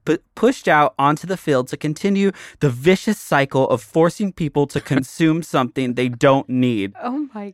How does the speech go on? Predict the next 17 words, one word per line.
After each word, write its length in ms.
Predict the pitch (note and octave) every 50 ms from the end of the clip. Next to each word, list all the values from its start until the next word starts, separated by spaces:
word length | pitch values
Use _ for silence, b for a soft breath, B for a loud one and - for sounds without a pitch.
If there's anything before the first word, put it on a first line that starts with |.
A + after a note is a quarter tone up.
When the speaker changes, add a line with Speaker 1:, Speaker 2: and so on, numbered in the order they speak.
| _ _ -
Speaker 3:
God. 360 | G#3+ A#3 C#4+ E4 C#4+ G3+ E3+
Speaker 1:
And 160 | F3+ F3 E3+
there's 200 | E3+ E3+ D#3+ D3
Speaker 2:
Wow. 160 | D3 D3+ D3+
Speaker 1:
nothing 400 | D#3+ F3 G3+ A3+ - A3 A3+ A3
to 80 | G#3+ G3+
tank 320 | F#3+ - F3+ E3+ E3+ E3 -
for 280 | - F3 E3+ D#3+ D#3+
as 200 | D#3+ D#3+ C#3 B2+
well, 460 | B2+ C#3+ C#3+ C3+ B2+ A2+ G#2+ G#2+ G#2+ _ _ - B2
just 560 | - - D#3 D#3+ F3+ - - - - - -
sustained 880 | D#3+ C#3 - - - - - - C3+ C3+ C#3 C#3+ D3 D3+ D#3 D#3+ D#3 - _
mediocrity. 840 | C#3 C3 B2+ B2+ C3+ B2 G#2+ G2+ G2 G2 - G2+ F#2+ G2 F#2+ G2 - -
Speaker 2:
Wow. 600 | F#2+ - - - E2 F2+ F2+ D#2 B1 A1 - - -
Speaker 3:
The 180 | A#3 B3 B3 A3+
empty 360 | G3+ F#3 F3 - - F#3+ F3
man. 480 | E3 E3 E3 D#3 C#3+ B2+ B2+ C#3+ D#3